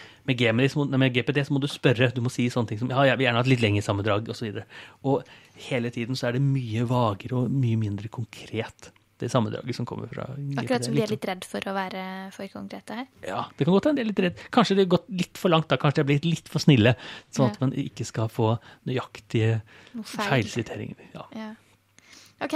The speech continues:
Speaker 2: så poeng Gemini her da?
Speaker 1: Ja, så da har vi, eh, fire to.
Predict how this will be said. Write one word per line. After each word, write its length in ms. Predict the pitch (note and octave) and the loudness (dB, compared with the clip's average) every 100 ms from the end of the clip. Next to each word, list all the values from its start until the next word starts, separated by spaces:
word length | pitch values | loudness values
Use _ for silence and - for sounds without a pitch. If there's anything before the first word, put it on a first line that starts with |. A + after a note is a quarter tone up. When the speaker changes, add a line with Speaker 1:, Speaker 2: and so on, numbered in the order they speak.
| E4 | 2
Speaker 2:
så 100 | E4 C#4 | 0 -4
poeng 260 | C#4+ C4+ C4 | -4 -4 -6
Gemini 300 | A#3+ B3 C#4+ | -8 -10 -10
her 120 | C#4 | -8
da? 140 | D#4 - _ _ F3 | -10 -12 _ _ -2
Speaker 1:
Ja, 100 | - _ - - - - - | -2 _ -20 -20 -20 -20 -20
så 100 | - | -10
da 80 | C3 | -6
har 40 | A#2 | -4
vi, 160 | A2+ A2+ A#2 B2+ D3 - - | -4 -4 -6 -8 -12 -18 -18
eh, 380 | C#3 A#2 G#3 E3 | -16 -16 -18 -8
fire 260 | C#3 A2 | -4 -2
to. 160 | A2 | -2